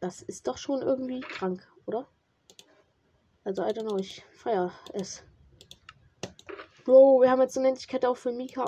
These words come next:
und mich. Holy shit, und das Ganze hat uns einfach nur sechs Emeralds gekostet, Junge. Bücher hab ich genug, da kann ich einfach wieder ans End gehen, Digga.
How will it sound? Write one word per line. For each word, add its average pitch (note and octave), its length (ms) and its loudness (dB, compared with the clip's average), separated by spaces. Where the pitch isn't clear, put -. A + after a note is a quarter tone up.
und D4+ 400 0
mich. A3+ 580 -2
Holy C#4+ 200 -2
shit, - 220 -4
und D4+ 60 -4
das C#4 140 -6
Ganze A#4+ 220 0
hat - 160 -14
uns - 140 -10
einfach - 260 -16
nur - 120 -20
sechs - 400 -18
Emeralds - 680 -20
gekostet, D#5 720 -2
Junge. C5 960 -2
Bücher A4 360 0
hab F4+ 120 2
ich F#4+ 120 -2
genug, D4 440 0
da B3+ 160 2
kann D4+ 220 0
ich D4 120 0
einfach C#4+ 240 -4
wieder B3+ 200 -2
ans G#3+ 200 -4
End C4+ 380 -2
gehen, A3+ 380 -6
Digga. A#3 580 -4